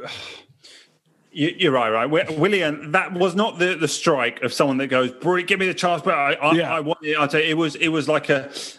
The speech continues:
Speaker 1: one of them where you just like, "I'll, I'll try and get it on target and see, you know, hope, hope for the best." But you can understand why he's so low on confidence. Like, he is the one at the moment. There's always someone with Arsenal fans, isn't there?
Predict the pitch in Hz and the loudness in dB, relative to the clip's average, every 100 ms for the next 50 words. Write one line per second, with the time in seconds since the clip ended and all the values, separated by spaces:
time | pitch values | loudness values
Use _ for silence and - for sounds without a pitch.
0 | - 165 160 151 147 135 127 131 135 131 | -4 0 2 2 2 0 -2 0 0 0
1 | - 131 131 135 127 - 165 151 135 139 | -2 0 0 -2 -2 0 2 2 -2 -2
2 | 170 147 143 127 - 135 120 117 123 123 | 0 2 0 0 0 0 2 0 0 0
3 | 117 110 - - - 143 135 135 - 143 | -2 -4 -10 -14 -4 0 0 -2 -2 0
4 | 123 135 135 117 131 135 123 113 123 117 | 2 2 -2 0 -2 -2 -2 2 2 2
5 | 104 - - 156 - - - 180 202 190 | -2 -2 0 0 -2 -12 -8 0 2 2
6 | 170 - 214 190 143 - 135 120 117 107 | 0 0 0 0 0 2 2 4 0 0
7 | 101 110 101 - 98 101 - 131 135 170 | -2 -2 -4 -6 -6 -6 0 0 2 0
8 | 170 151 - 117 147 135 110 123 139 139 | 0 -2 -4 2 2 2 -2 0 2 2
9 | 185 247 220 139 135 117 110 107 107 104 | 0 2 0 2 0 2 0 2 2 0
10 | - 120 123 123 151 127 110 101 95 | -2 -2 0 0 0 0 0 0 -2